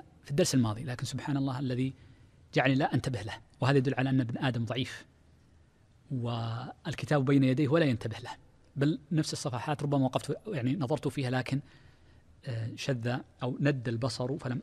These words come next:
أستطع، لم أنتبه لها، فأنا أتراجع وأستغفر الله عز وجل عما قلته. الأمر الثاني، آه، أيضًا في، آه، ما ذكره المصنف وخالفه فيه صاحب المنتهى وغيره والتنقيح في مسألة،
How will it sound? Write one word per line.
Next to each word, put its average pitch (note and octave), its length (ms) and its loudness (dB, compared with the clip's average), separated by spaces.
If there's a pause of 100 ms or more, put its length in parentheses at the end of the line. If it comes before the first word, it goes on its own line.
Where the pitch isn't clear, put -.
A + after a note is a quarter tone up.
أستطع، B2+ 360 -8 (420)
لم G#3 180 0
أنتبه A2+ 260 -2
لها، - 220 -14 (540)
فأنا - 300 2
أتراجع B2 420 -2 (100)
وأستغفر C3+ 420 -4
الله A#2+ 160 0
عز A2 220 -4
وجل A2+ 200 -2
عما A#2 200 2
قلته. - 260 -10 (480)
الأمر F3+ 200 2
الثاني، D3+ 440 2 (420)
آه، A#2+ 220 -4 (420)
أيضًا D3+ 260 2
في، C#3 380 -4 (680)
آه، C3+ 180 -2
ما C3+ 220 2
ذكره C#3 540 0 (400)
المصنف B2+ 800 -2
وخالفه B2+ 580 -4
فيه B2+ 240 -4
صاحب B2 320 -6
المنتهى A#2+ 420 -2
وغيره A#2+ 480 -4 (100)
والتنقيح B2 600 -6 (520)
في B2 120 -4
مسألة، C3 400 0